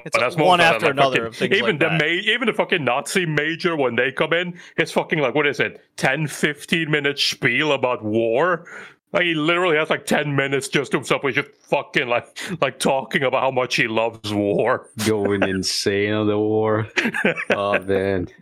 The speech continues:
Speaker 3: Okay, the last episodes are great, but that, let's just go back to the <laughs> beginning a little bit.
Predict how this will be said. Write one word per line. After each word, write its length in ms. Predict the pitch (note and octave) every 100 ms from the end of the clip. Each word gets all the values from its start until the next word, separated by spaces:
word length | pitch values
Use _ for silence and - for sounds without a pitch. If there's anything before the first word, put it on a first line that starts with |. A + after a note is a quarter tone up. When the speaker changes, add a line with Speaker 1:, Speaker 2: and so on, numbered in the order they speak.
| - _ _ _ _ - _ _ -
Speaker 3:
Okay, 260 | B2+ A#2
the 160 | A2 E3
last 260 | E3 E3+ E3+
episodes 360 | D3+ D3+ C3
are 80 | A2+
great, 420 | F#2+ - E2+ D#2+ -
but 60 |
that, 220 | G#2 A#2 -
let's 260 | A2 A2 -
just 220 | - F2+ _ _ -
go 160 | G2
back 300 | E2+ F2 D#2
to 120 | -
the 60 | F3
<laughs> 260 | - - -
beginning 240 | D#3 D3 G3
a 40 |
little 320 | E3 C#3+ - - A#2+ - - _ - A#3 D4+ B3
bit. 140 | -